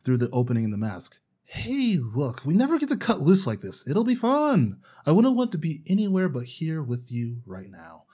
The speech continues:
Nate said in a joking tone. "That's 'cause you get to shoot up a place and get paid to do it," I said back bitterly, pulling a mask over my face as well. I was very unsure about all of this, but then again,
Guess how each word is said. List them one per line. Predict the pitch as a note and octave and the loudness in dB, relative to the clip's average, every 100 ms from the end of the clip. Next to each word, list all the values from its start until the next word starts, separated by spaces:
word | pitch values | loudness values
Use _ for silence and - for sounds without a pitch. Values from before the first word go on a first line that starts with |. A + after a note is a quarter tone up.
| _ - | _ -8
Nate | G#2+ | -8
said | G2+ A2 | -6 -8
in | G2+ F#2+ | -6 -8
a | |
joking | F#2 F#2 F#2 F2+ | -8 -12 -12 -14
tone. | F#2+ F#2 G2 - _ _ _ _ _ | -14 -12 -14 -14 _ _ _ _ _
"That's | C#3+ G3+ G3+ | 2 2 4
'cause | G#3 F#3 | 2 4
you | |
get | D3 E3+ | 2 0
to | C3 | -4
shoot | - D#3 E3+ | -2 0 2
up | F3+ | 0
a | C#3 | -4
place | - D#3 D#3 | -2 -2 -2
and | G#2+ | -4
get | B2+ | -6
paid | B2 C3+ C3 | -2 0 0
to | A2+ | -2
do | A#2 A2+ | -4 -4
it," | F#2+ - _ | -6 -12 _
I | G#2 | -12
said | G#2 G#2+ | -8 -8
back | F#2+ F#2+ - | -6 -10 -10
bitterly, | G2+ F#2+ G2 G#2+ - - | -12 -10 -10 -12 -14 -14
pulling | A2 A2 G#2+ | -8 -6 -6
a | |
mask | G2+ G#2 A2 - | -8 -8 -8 -10
over | G#2 | -10
my | G#2 G2 | -10 -12
face | F#2+ G2+ - | -12 -12 -12
as | F#2+ | -14
well. | F#2+ G2 A2 _ _ _ - E3 C#3+ | -14 -12 -14 _ _ _ -18 -2 4
I | |
was | E3 D3+ | 6 6
very | B2 F3 F#3+ | 4 4 6
unsure | D3+ - C#3+ | 4 0 0
about | A#2+ A2 | 0 -2
all | G#2+ A#2 | -4 -4
of | F#2+ | -4
this, | G2 F#2+ | -8 -10
but | - G#2 | -10 -8
then | B2 D#3 | -4 -2
again, | D3 G#3+ A3+ G3+ | 0 0 0 -2